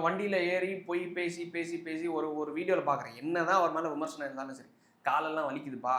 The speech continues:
ஓ, தொண்டை வலிக்குது." ஏன்னா தொடர்ந்து பேசிட்டே இருக்கணும். பிரச்சாரம் பண்ணி, பிர-, ப-, பண்ணி, பண்ணி, பண்ணி, பண்ணி இன்னும் கிட்டத்தட்ட எட்டு மாதங்கள் இருக்கு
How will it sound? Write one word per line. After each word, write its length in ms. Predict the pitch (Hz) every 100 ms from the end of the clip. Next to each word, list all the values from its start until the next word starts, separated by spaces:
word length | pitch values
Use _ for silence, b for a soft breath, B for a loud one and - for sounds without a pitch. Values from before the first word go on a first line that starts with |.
| 120
ஓ, 340 | - 135 127 127
தொண்டை 280 | 127 147 143
வலிக்குது." 360 | 127 117 131
ஏன்னா 220 | 156 240 240
தொடர்ந்து 340 | 214 277 262
பேசிட்டே 480 | 196 247 254 240 262
இருக்கணும். 300 | 247 190 123 - _ _ b b b -
பிரச்சாரம் 340 | - 220 214
பண்ணி, 180 | 202 196
பிர-, 300 | 196 185 -
ப-, 260 | 180 185 180
பண்ணி, 200 | 190 196
பண்ணி, 220 | 190 196
பண்ணி, 240 | 190 185 190
பண்ணி 200 | 196 196
இன்னும் 280 | 196 220
கிட்டத்தட்ட 340 | 196 196 196 196
எட்டு 140 | 185
மாதங்கள் 380 | 190 190 180 170
இருக்கு 260 | 151 -